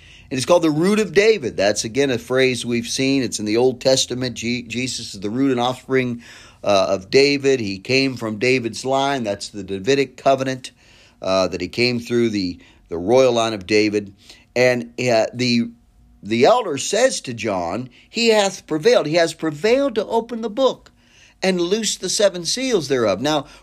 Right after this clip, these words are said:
remember, this hasn't happened yet in our time as we go over this, uh, text together, but this is all prophetic of what's going to happen. So he's showing you, kind of like in a time warp, going f-, in the future, what will actually happen.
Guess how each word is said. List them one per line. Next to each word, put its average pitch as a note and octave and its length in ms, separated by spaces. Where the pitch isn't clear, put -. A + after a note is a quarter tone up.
remember, G3 320
this A#3+ 220
hasn't G3+ 280
happened F3+ 380
yet D3+ 180
in B2+ 80
our F3+ 200
time F#2+ 500
as A2 180
we A#2 160
go A2 180
over D#3 220
this, F#2 320
uh, E2+ 100
text - 360
together, F2 520
but B2+ 160
this G#3+ 160
is G3 120
all G3 200
prophetic F#3+ 480
of E3 100
what's F3 180
going F#3 280
to C#3 60
happen. G#2 360
So A2 140
he's G3+ 360
showing F#3+ 600
you, B2+ 260
kind E3 180
of D#3+ 80
like D#3 180
in C#3 80
a B2 80
time G3+ 680
warp, B2+ 520
going D#3 320
f-, - 720
in F3 120
the G3 60
future, D#3+ 600
what E3+ 360
will F3+ 280
actually F3+ 460
happen. F#3 480